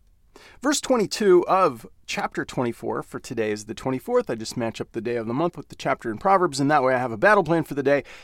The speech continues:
and then we come to an applicational verse. So this is it. Verse twenty-two, "For their calamity shall rise suddenly, and who knoweth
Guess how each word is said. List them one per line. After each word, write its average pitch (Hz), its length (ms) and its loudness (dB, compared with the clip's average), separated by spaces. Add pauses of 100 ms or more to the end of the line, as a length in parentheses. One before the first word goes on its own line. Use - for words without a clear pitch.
(140)
and 131 120 2
then 170 160 6
we 165 120 4
come 131 320 -4 (240)
to 123 380 -8
an 113 200 -8
applicational 110 880 -8
verse. 98 560 -12
So 110 240 -4
this 123 220 -6
is 98 100 -8
it. - 140 -10 (1160)
Verse 123 200 -4
twenty-two, 135 480 -4
"For 175 260 2
their 196 240 4
calamity 143 880 0 (500)
shall 139 280 0
rise 127 300 2
suddenly, 101 500 -2 (800)
and 110 160 -4
who 185 280 0
knoweth 123 480 -2